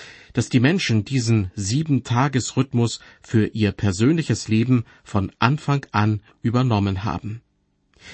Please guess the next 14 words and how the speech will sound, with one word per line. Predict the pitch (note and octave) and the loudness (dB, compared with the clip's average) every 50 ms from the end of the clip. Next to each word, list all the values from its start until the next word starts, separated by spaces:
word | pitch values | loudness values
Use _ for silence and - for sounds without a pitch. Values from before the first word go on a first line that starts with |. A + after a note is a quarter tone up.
| - - - - _ - | -20 -20 -20 -12 _ -4
Doch | B2 A2+ - - | -4 -4 -2 0
erst | - C#3+ F3 A3+ - - - _ _ _ | 2 2 2 2 0 -4 -14 _ _ _
seit | - B2 C3+ C3+ C#3+ C#3 - | -6 0 0 0 0 0 0
Gott | - E3+ F#3+ - - - | 0 0 0 0 -2 0
dem | D#3+ D3 | 0 0
Volk | - - D3+ D3+ D#3 - - | 0 0 0 0 0 0 -4
Israel | F#3+ G3 - - - B2+ - B2+ C3 D3 C#3 | -6 -6 -6 -4 -4 -2 0 2 2 2 2
sein | - - B2+ B2 D3 D3+ C#3 | 0 0 2 2 2 2 2
Gesetz | D#3 C#3+ C3 D#3 E3 E3 - - - | 0 0 2 2 0 0 -2 -8 -8
gegeben | - G2+ F2+ G2+ G2+ G2+ A#2 A#2+ A2 | -6 -6 -4 -2 -2 0 0 2 2
hat, | B2 C#3+ D3+ - - - - - _ _ _ _ - | 2 0 0 -4 -12 -20 -20 -20 _ _ _ _ -4
bekam | - A2 - - C#3+ E3+ E3+ D#3+ C#3 | -4 -4 -4 -2 -4 -2 -2 -2 -2
dieser | - F3 G3 - F#3+ F3 | -4 -6 -4 -2 -2 -2
Ruhetag | D3 D3 D3 C3 A2+ G#2 - - - - - - | 0 2 2 4 2 2 0 -4 -6 -6 -8 -12